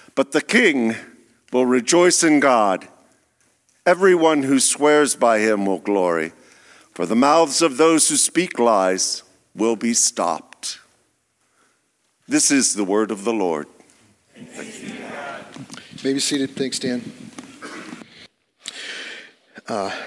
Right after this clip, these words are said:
Speaker 2: Lord, thank you for those words that Dan read that you give to us, so alive and vibrant, uh, from the heart of David,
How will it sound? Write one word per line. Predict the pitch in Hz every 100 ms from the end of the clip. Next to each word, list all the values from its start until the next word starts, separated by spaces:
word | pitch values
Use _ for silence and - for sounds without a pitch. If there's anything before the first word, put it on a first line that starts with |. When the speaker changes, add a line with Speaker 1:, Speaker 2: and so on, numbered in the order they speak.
| -
Speaker 2:
Lord, | 170 170
thank | 180 196
you | 185
for | - 160
those | 151 143 -
words | 131 - 135 147 147 120 131 131 - - - - _ _ _ _
that | 123
Dan | 120 139 135
read | 123 127 120 113 - - _ _ _ _ _ _ _ -
that | 113
you | 143
give | 139 147 143
to | - 143
us, | 143 139 - - - - - -
so | - - 185 190
alive | 165 143 147 156 160
and | 143 123
vibrant, | 143 151 139 147 147 - - _ _ _ _ _ _ _ _ _ _ _
uh, | 113 113
from | 113 131
the | 131
heart | 151 147
of | 139
David, | 135 143 139 147 139 131